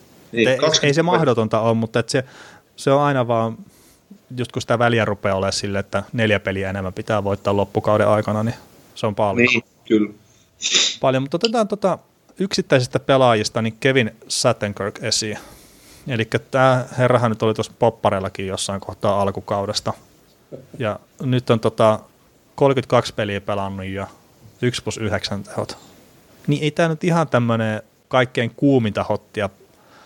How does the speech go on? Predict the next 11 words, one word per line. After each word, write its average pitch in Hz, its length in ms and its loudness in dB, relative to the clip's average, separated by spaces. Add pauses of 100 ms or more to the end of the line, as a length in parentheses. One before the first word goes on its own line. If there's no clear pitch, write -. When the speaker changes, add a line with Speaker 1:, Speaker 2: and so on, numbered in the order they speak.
(240)
Speaker 2:
niinku 107 220 -6
puolustusmarkkinoilla 101 840 0
oo. 98 260 -2 (440)
Ja 104 280 0 (140)
viime 117 220 2
kesänä 104 340 0
se 110 100 -4
teki 104 200 -4
tonne 101 240 -4
to-, - 200 -6 (300)
sopimuksen 98 640 0